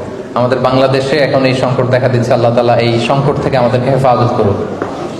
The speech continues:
এই যে নানান ধরনের কথা শোনা যাচ্ছে যে, বেগুন দিয়ে বেগুনি না বানিয়ে তারপর কুমড়া দিয়ে বানানো, এই যে পরামর্শগুলো আসতেছে, কি কারণে?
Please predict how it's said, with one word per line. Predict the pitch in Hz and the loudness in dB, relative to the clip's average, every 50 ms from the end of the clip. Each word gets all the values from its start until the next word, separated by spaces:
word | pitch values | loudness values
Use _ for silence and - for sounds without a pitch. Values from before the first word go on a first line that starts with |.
| - | -4
এই | 135 | -2
যে | 131 139 | 0 0
নানান | 135 135 143 147 151 | 2 2 2 2 2
ধরনের | 147 156 147 147 147 147 143 | 2 2 2 2 0 2 2
কথা | 143 135 143 143 139 | 2 2 0 0 0
শোনা | 139 143 143 | 0 0 2
যাচ্ছে | 135 139 131 - 131 139 135 123 123 131 127 123 - - - - - - - 131 | 2 2 2 2 0 0 0 0 0 -2 -2 -4 -4 -6 -8 -10 -10 -10 -6 -2
যে, | 123 123 123 123 117 117 117 117 117 147 | 0 2 2 2 2 2 2 2 2 2
বেগুন | 147 143 151 156 151 147 | 2 2 2 2 2 2
দিয়ে | 139 143 143 139 | 2 2 2 2
বেগুনি | 143 143 143 139 139 147 143 143 | 2 2 2 2 2 2 2 2
না | 139 139 135 | 2 2 2
বানিয়ে | 120 139 135 135 135 131 127 123 120 123 127 120 - - - - - - - - | 2 2 2 2 2 2 2 0 0 -2 -4 -4 -6 -8 -10 -8 -6 -6 0 2
তারপর | 127 120 117 117 120 123 - 156 | 2 2 4 2 2 2 2 2
কুমড়া | 160 156 156 147 147 | 2 2 4 4 4
দিয়ে | 147 143 143 139 | 4 2 2 2
বানানো, | 135 131 123 123 120 117 117 - - - - 180 180 165 | 2 2 2 2 2 2 2 2 2 2 2 2 4 4
এই | 165 170 170 | 4 2 2
যে | 165 170 180 180 180 180 180 180 180 180 180 180 180 - 180 - - | 2 2 2 2 2 2 2 2 2 2 2 0 0 0 -2 0 0
পরামর্শগুলো | 165 165 180 180 185 180 190 196 180 190 190 175 | 2 2 2 4 4 4 4 4 4 4 4 4
আসতেছে, | 156 160 175 185 185 180 180 151 143 - - | 4 4 2 2 2 2 2 2 2 2 2
কি | 214 | 2
কারণে? | 202 202 202 185 156 139 - | 2 2 2 2 2 2 2